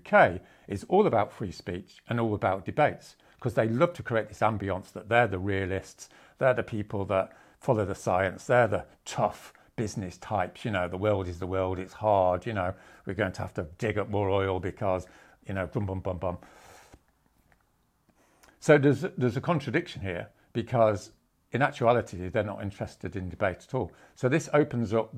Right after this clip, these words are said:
the move where you say to The Sun or the Daily Mail, you say,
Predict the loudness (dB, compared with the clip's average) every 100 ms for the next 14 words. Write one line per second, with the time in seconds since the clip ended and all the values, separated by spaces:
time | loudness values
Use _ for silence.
0 | -4 0 2 2 2 0 -4 -2 0 0
1 | 0 2 2 -2 -2 0 2 0 -2 -8
2 | -4 2 4 4 0 -4 -6 -2 0 0
3 | -2 0 0 -2 -4 -2 -2